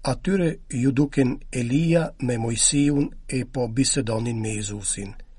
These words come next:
Pietri atëherë mori fjalën e i tha Jezusit: "Rabi, Mësues, për ne është mirë të qëndrojmë këtu.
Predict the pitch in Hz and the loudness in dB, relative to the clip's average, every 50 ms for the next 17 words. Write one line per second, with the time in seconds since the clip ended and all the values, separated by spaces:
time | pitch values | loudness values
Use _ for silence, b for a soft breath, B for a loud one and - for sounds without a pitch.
0 | - - - - - - - - 123 117 117 120 117 - 131 123 135 135 120 107 | -20 -16 -16 -14 -14 -12 -8 -6 -4 -2 0 -2 -2 -2 0 4 4 4 4 2
1 | - - - 107 110 113 117 110 104 - - 117 120 127 123 120 113 110 110 107 | -2 -6 -4 -2 0 0 0 0 -2 -4 -4 -2 0 2 2 4 2 2 0 -2
2 | - - 113 113 110 110 113 117 120 107 101 101 101 98 - - 104 104 104 104 | -4 -4 -4 -2 0 0 0 0 -2 -2 -2 -4 -6 -6 -6 -4 -4 -2 -4 -4
3 | 98 95 107 117 110 - - 113 98 - - - - - - - - - - - | -4 -6 -6 -4 -2 -2 -2 -2 -4 -8 -12 -14 -16 -18 -18 -16 -16 -16 -16 -16
4 | - - - - 104 107 110 104 104 120 113 101 - - - - - - - - | -12 -8 -6 -4 -2 0 0 0 -2 -4 -4 -6 -8 -12 -14 -16 -16 -12 -8 -6
5 | 117 110 - - 131 120 104 117 - - - - b b b b b b b b | -2 -2 0 0 -2 -2 -2 -2 -2 -2 -2 -2 b b b b b b b b
6 | b - - 143 131 131 135 143 139 135 127 - - 143 135 139 139 127 104 95 | b -2 2 2 4 6 6 6 6 6 4 2 0 2 4 6 6 4 4 0
7 | - 110 107 - - 113 113 101 113 113 107 104 101 - - - 117 | -4 -4 -4 -4 -4 -4 -4 -2 0 0 0 -2 -4 -6 -8 -8 -8